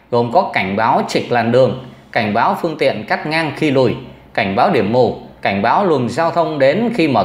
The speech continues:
cửa, hỗ trợ đỗ xe trước và sau, hệ thống camera sau, camera ba trăm sáu mươi độ. Đây là được xem là dòng xe tiên khởi ở thị trường trong nước,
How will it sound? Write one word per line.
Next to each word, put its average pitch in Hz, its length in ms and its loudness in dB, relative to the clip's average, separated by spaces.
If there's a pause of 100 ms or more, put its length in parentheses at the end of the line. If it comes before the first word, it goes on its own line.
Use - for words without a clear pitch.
cửa, 98 340 2 (320)
hỗ 190 200 4
trợ 143 260 2
đỗ 190 160 2
xe 160 180 0
trước 247 360 2
và 110 100 2
sau, 147 440 -2 (120)
hệ 127 140 2
thống 185 440 0
camera 139 340 2
sau, 147 440 2
camera 127 420 2 (220)
ba 120 140 0
trăm 120 320 -2
sáu - 180 0
mươi 175 140 0
độ. 123 220 2 (1500)
Đây 165 220 4
là 151 100 2
được 123 240 2
xem 170 360 -2
là 139 200 0
dòng 117 300 0
xe 160 360 -2 (100)
tiên 139 240 0
khởi 104 300 2 (320)
ở 104 120 -2
thị 131 220 -2
trường 110 240 0
trong 147 240 -4
nước, 233 200 2